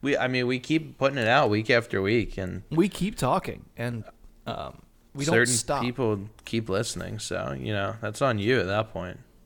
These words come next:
Speaker 2: And you keep talking until, um,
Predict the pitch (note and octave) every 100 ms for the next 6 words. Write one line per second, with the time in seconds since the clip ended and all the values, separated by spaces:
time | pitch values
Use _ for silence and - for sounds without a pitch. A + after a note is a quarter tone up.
0 | - - - - C3 B2 A#2 D3 F#3 -
1 | G2+ G2+ A#2 C3+ - - - - - -
2 | A#2 A#2+ B2 A#2+ G#2+ G#2+ - A#2 A2+ G#2+
3 | G#2+ A2